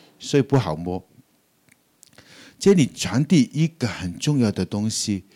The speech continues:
我不停问自己，“我能听吗？”所以我跟神求说，“主啊，你给我恩膏，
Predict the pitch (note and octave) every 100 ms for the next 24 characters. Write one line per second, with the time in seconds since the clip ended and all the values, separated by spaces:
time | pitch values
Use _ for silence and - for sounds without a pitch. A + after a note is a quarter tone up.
0 | - - - - _ - A2 G3+ G3 B2+
1 | C3+ D#3+ C#3 C#3+ C3+ - D#2+ - _ _
2 | F#2+ G2 F#2+ F#2 F2+ A2+ A#2 - C3 B2
3 | A#2 A2+ G#2+ G#2 E2 _ _ _ _ _
4 | _ _ _ _ _ _ - G3+ A#2+ C3
5 | F3 F3 B2 C#3 - A2 A2+ A#2+ - -
6 | G2 G2+ G2 F#2 - - E2+ G#2 B2+ E2
7 | - - G#2 G2+ - F#2 F#2